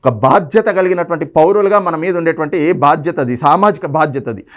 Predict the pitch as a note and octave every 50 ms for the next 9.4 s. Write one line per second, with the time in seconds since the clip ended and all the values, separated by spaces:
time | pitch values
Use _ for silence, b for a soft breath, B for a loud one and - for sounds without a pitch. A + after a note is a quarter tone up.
0 | B B A#2 C#3 F3 A3 B3 B3+ B3 B3+ A#3+ A#3 C4+ C4 B3 G#3+ G3+ F3+ C#3 B2+
1 | D#3+ E3 F3+ G#3+ G3+ B3 A#3+ A3+ B3+ C4+ C4+ B3 A#3 G#3 - D#3+ - - - A3+
2 | A3+ - G#3 D#3+ C#3+ D#3+ D#3 D#3 A3+ A#3 A3+ G#3+ A3 G#3+ G#3+ - B3+ C4+ A#3+ G3+
3 | G3+ A3+ A#3 A#3+ B3 B3+ C#4+ D4+ D4 b b b b b b _ - B2 D3 E3+
4 | G#3 B3+ C4 C4 C4 B3+ C4 C4 B3+ A#3+ A#3+ A#3 A3+ A3+ G#3 G3+ A#3 A#3+ G#3+ G3+
5 | G3+ A#3+ A3 - A#3+ A#3 A3 A3 A3 A3 A3+ A3 G#3+ - - G#3+ G#3+ - A3 F#3+
6 | F#3 F3+ A3+ A3+ A#3+ A#3 A#3+ A#3+ C4 B3 A#3+ G#3+ G3 F#3 E3 E3+ G3 A3+ A#3+ A#3
7 | A3 A3 G#3+ A3+ C4 A#3+ A3 G3+ F3 E3+ G#3 B3 - A3 - F#3+ F#3 F#3+ G#3+ A3
8 | G#3+ G3+ F3+ - F#3+ F3+ G3 A3 A3+ A3+ A3+ B3 C4+ C4 - - - G#3 B3 C4
9 | A#3+ B3 G3+ G#3 A#3+ C4 C4